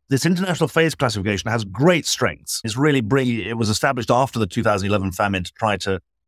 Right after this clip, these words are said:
bring some order to, to global prioritization. But it was not intended to be an on-off switch. It was meant to say, when, once you're at I P C level three, never mind four,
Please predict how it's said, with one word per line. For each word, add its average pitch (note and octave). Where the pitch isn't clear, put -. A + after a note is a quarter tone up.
bring A#2
some G#2+
order A#2+
to, F#2
to -
global G2
prioritization. G2
But C3+
it D#3
was D#3
not F#3
intended C3
to G#2+
be G#2+
an A#2
on-off C#3
switch. -
It A#2
was A2+
meant D3
to -
say, B2+
when, C#3+
once G3+
you're C3
at -
I C3
P B2
C A#2+
level G2
three, F#2
never A#2+
mind G2
four, A#2+